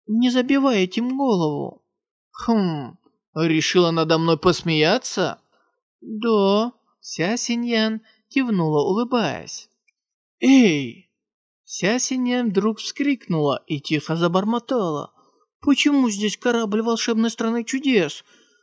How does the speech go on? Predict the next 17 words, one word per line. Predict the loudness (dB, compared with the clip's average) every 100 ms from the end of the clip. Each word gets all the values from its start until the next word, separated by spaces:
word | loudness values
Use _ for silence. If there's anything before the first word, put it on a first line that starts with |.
| _ -8
Ах, | 0 2 2 0 -6 -14 -10
тут | -4 -2
и |
святые | -2 -2 -2 2 2 4
из | 0
божественной | 0 0 0 -6 -4 -2 -2
земли, | -2 0 0 0 0 -2 _ -8
небесного | -4 -2 -2 -2 -4
озера. | -4 -4 -2 -4 -4 -8 -10 _ _ _ _ _
Тут | -6 -4
даже | 2 2 2
корабль | 0 0 0 -2 -4
клана | -2 -2 -2
Дунфань, | -2 -2 -4 -4 -2 -2
облачный | -4 -4 -2 -2 -4
крушитель. | -4 -2 -2 -2 -4 -4 -4 -6 -20 -20 -20 -10
Что? | -4 -4 0 0 2 2 0